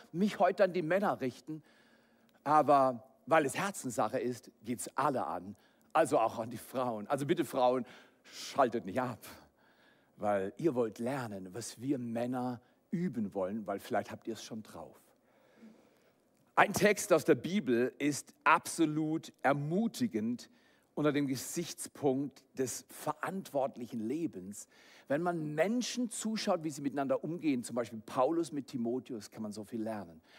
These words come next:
Mein Vater ist viel zu früh von dieser Erde gegangen. Vielleicht ist deine Situation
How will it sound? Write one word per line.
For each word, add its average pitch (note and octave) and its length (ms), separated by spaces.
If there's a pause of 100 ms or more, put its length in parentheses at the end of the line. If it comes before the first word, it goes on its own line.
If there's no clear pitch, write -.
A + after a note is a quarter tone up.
(160)
Mein B2+ 240
Vater G#2+ 400
ist - 160
viel D#3 280
zu - 140
früh C#3+ 320
von - 160
dieser A2+ 320
Erde A2 220
gegangen. A2 420 (560)
Vielleicht C3+ 440
ist - 180
deine D#3 260
Situation C3 480